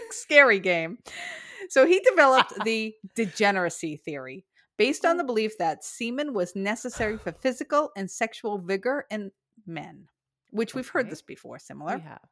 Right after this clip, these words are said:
Speaker 2: Mm-hmm.
Speaker 1: In essence, those that believed in his theory believed that every ounce of sperm is sacred and
Speaker 2: Mm-hmm.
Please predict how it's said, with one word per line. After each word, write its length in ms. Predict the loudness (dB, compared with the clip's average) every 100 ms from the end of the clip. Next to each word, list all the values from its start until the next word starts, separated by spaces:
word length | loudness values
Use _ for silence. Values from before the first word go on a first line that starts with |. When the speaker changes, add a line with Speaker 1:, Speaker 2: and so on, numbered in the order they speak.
| _
Speaker 2:
Mm-hmm. 180 | -18 -18 -20 -20 -20 _
Speaker 1:
In 140 | -8 2
essence, 560 | 2 2 -2 -6 -10 -18 _ _ _ _ _ _ _ -14
those 420 | 0 4 4 2
that 120 | -2
believed 320 | -4 -6 -6 -6
in 120 | -4
his 200 | -4 -6
theory 320 | -2 0 0
believed 420 | -2 -2 -2 -4 -8 0
that 280 | 0 0 _ 0
every 560 | 2 2 0 -4 -4 -6
ounce 320 | -6 -6 -4 -6
of 120 | -6
sperm 500 | -10 -8 -2 -2 -2
is 140 | -8 -10
sacred 760 | -4 0 0 0 -6 -6 -8 -8
and 120 | -8
Speaker 2:
Mm-hmm. 260 | -4 2